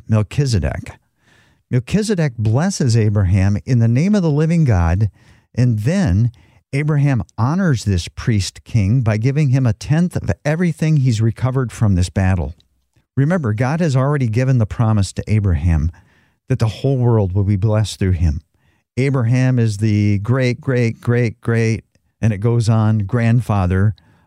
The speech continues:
of the Lord Jesus Christ. And here is Abraham, this exalted guy in God's story, honoring Melchizedek. Melchizedek should be honoring Abraham, but it's the other way around. Who is this guy?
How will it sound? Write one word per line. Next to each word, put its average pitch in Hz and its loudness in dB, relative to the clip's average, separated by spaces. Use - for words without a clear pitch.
of 117 -6
the 120 0
Lord 117 0
Jesus 110 0
Christ. 85 -2
And 117 0
here 185 0
is 120 -2
Abraham, 101 0
this 120 0
exalted 117 -2
guy 143 -2
in 107 0
God's 110 0
story, 92 0
honoring 120 0
Melchizedek. 135 -2
Melchizedek 180 0
should 180 -2
be 160 0
honoring 175 0
Abraham, 151 2
but 143 -2
it's 135 -6
the 151 0
other 170 0
way 165 0
around. 160 0
Who 175 0
is 165 0
this 165 0
guy? 165 -2